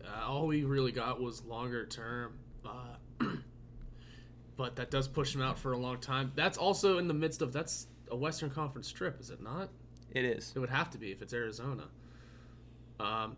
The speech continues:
Speaker 1: oh, it's awkward. Oh, that's
Speaker 2: It's,
Speaker 1: weird.
Speaker 2: it's Vegas, Arizona.
Speaker 1: Uh, and then they go back to California. Oh, that's weird.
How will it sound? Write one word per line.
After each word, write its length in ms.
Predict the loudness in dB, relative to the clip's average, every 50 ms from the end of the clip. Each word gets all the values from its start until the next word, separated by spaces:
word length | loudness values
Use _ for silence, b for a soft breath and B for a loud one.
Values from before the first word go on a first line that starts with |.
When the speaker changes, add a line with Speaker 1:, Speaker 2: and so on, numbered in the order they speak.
| 2 6
Speaker 1:
oh, 160 | 8 10 10
it's 120 | 8 6 6
awkward. 500 | 6 6 6 4 2 0 0 0 -2 -4 -10 -14 -16 -10 -6
Oh, 120 | -4 -2 -2
that's 140 | -2 -2 4
Speaker 2:
It's, 180 | 4 4 4 4
Speaker 1:
weird. 120 | 6 6
Speaker 2:
it's 160 | 6 6 6 2
Vegas, 460 | 6 10 12 12 12 12 10 8 8
Arizona. 500 | 8 8 8 6 4 2 2 0 -4 -6 -4
Speaker 1:
Uh, 300 | 0 0 2 0 0 -2 -6 -6 -4
and 120 | -4 -2
then 80 | 0 0
they 80 | -2
go 160 | 0 0 -2 0
back 260 | 0 0 -2 -2 -4
to 60 | -10
California. 640 | -8 -6 -6 -6 -6 -6 -10 -10 -10 -8 -8 -8 -8 -6 -4
Oh, 260 | -2 -2 0 -2 -2
that's 200 | -4 -6 -6 -6
weird. 300 | -6 -4 -4 -4 -4